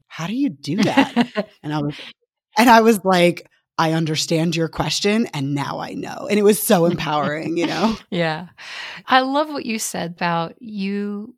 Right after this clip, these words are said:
Speaker 2: can figure out anything. And I just really trust that with all my heart about you, about me, about any coach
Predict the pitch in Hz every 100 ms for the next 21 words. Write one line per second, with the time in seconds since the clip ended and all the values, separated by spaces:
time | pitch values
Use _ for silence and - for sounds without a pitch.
0 | - - 175 - 175 180 160 156 160 -
1 | _ 185 147 147 - 190 208 214 _ _
2 | _ - - _ - 196 - - 190 202
3 | 208 - _ _ 196 - 202 - - _
4 | - 208 220 220 - - 226 240 - 190
5 | 180 170 175 165 160 160 208 196 180 156
6 | 156 165 180 196 208 214 214 - - -
7 | - 147 165 175 202 214 208 214 - -
8 | - - 180 180 170 - - 208 247 247
9 | - 165 160 - -